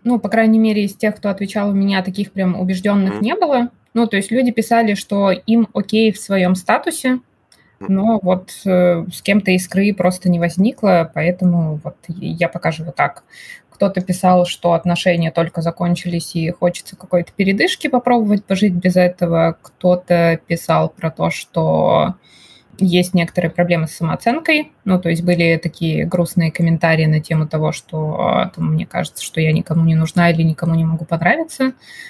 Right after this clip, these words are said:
Speaker 1: Ну, такое тоже есть. Но нам важно понимать, что эта группа людей, как и любая очень большая группа людей, очень разнородная.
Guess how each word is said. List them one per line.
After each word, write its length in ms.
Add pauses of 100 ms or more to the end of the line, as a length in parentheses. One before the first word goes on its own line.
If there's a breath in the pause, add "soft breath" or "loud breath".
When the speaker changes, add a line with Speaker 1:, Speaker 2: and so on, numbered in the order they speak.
(220 loud breath)
Speaker 1:
Ну, 140
такое 280
тоже 240
есть. 300 (480 loud breath)
Но 240
нам 200
важно 280
понимать, 380
что 520
эта 380
группа 340
людей, 520 (280)
как 280 (120)
и 80
любая 480
очень 380
большая 460
группа 280
людей, 460
очень 320
разнородная. 720